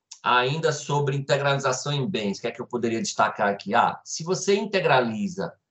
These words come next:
com bens imóveis, o que é que você vai fazer?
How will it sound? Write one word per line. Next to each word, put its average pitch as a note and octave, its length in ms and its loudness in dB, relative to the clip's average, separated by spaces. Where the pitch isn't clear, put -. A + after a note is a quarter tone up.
com B2+ 240 0
bens A2 520 -2
imóveis, A#2 1080 2
o - 60 -18
que - 80 4
é F#3 60 8
que F3+ 80 0
você F3+ 220 -2
vai D#3+ 180 4
fazer? G#2+ 520 0